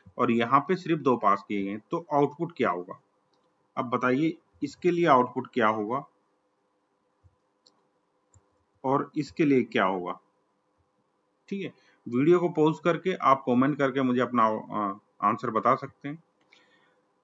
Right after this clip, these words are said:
ठीक। तो आउटपुट क्या होगा, जब ये फर्स्ट वाला फंक्शन यहाँ पे कॉल होगा तो एक्स में जाएगा वन और वाई में जाएगा टू,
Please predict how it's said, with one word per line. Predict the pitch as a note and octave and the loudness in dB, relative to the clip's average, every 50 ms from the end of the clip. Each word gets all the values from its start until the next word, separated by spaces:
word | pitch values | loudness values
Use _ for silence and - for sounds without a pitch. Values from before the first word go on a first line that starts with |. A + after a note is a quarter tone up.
| _ _ _ _ _ _ _ _ _ _ _ _ _ _ _ _ _ _ _ | _ _ _ _ _ _ _ _ _ _ _ _ _ _ _ _ _ _ _
ठीक। | - G#3 G#3 - _ _ - _ - | -8 -8 -8 -8 _ _ -20 _ -6
तो | - D#3 - - | -6 -6 -4 0
आउटपुट | D3 D3 E3+ E3 E3+ G#3+ G3+ - | 4 4 4 4 2 -4 -6 -2
क्या | - D#3+ B2 | 2 4 4
होगा, | A#2 A2+ A2+ C3 C3 | 4 4 4 0 -2
जब | B2 D#3 E3 F3+ F#3 E3+ E3+ - _ _ _ _ _ _ _ _ _ _ _ - | 0 0 0 0 0 -2 -8 -16 _ _ _ _ _ _ _ _ _ _ _ -4
ये | C#3 C3 C3 F3 F#3+ F#3+ | -2 0 2 4 4 4
फर्स्ट | F#3+ - - - D#3 E3 E3 - | 2 0 -4 0 0 0 0 2
वाला | F3 D#3+ D#3 D#3+ D#3+ | 4 4 6 4 4
फंक्शन | D#3+ C#3+ C3+ B2+ C3 D3+ D3+ | 2 0 -2 0 0 -2 -2
यहाँ | C3+ A#2+ A2+ | -2 -2 -2
पे | - C#3 C3 | -4 -6 -6
कॉल | - - A2 A2 A#2 | -4 -2 -2 0 0
होगा | A2 G2 F#2 F#2+ G#2+ C#3+ - _ _ _ _ _ _ _ _ _ _ _ _ _ _ _ _ _ _ _ _ _ _ _ _ _ _ _ - | 0 -2 -2 -4 -6 -8 -10 _ _ _ _ _ _ _ _ _ _ _ _ _ _ _ _ _ _ _ _ _ _ _ _ _ _ _ -4
तो | D3+ D3 - D3+ | -4 -2 -2 0
एक्स | D3 D3 C#3+ - - - | 2 2 2 0 -6 -6
में | F3+ F3+ | -4 -2
जाएगा | D#3 D#3+ D3 C#3+ C#3+ D3 C#3+ | 2 4 4 4 6 4 4
वन | B2+ A#2 A#2 A#2 B2+ - - - - | 4 4 2 2 2 -2 -6 -8 -8
और | - C3 | -6 -2
वाई | A2+ A#2+ A2+ A2 | 2 2 2 2
में | G#2+ A2+ A2 | 2 0 0
जाएगा | G#2 G2+ F2+ F#2 G2 B2 D#3+ F#3 _ _ _ _ _ _ _ _ _ | 0 0 0 -2 -4 -6 -10 -12 _ _ _ _ _ _ _ _ _
टू, | - C3+ G#2+ F#2 | -4 -2 -2 -4